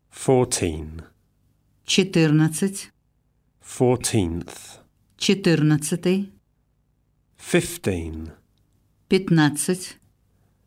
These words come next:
Speaker 1: Fifteenth.
Speaker 2: Пятнадцатый.
Speaker 1: Sixteen.
Speaker 2: Шестнадцать.
Speaker 1: Sixteenth.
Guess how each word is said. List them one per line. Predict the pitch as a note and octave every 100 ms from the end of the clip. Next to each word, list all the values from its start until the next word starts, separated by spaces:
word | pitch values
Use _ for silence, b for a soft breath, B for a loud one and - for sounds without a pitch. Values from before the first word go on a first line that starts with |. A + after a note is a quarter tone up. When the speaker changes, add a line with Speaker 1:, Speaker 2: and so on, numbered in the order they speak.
| _
Speaker 1:
Fifteenth. | - - D3 - - B2+ F#2 E2 - - - - _ _ _ _
Speaker 2:
Пятнадцатый. | F3+ F3 E3+ D3+ C#3+ - E3+ F3 F#3+ G3 - _ _ _ _ _ _ _ _ _ _ _
Speaker 1:
Sixteen. | - - E3+ - - - F2+ E2 D#2+ E2 - _ _ _ _ _
Speaker 2:
Шестнадцать. | - - F#3+ F3+ E3+ D#3 D3+ F#3+ F#3+ - _ _ _ _ _ _ _ _ _ -
Speaker 1:
Sixteenth. | - - - - A#2+ F2+ D2+ - - - -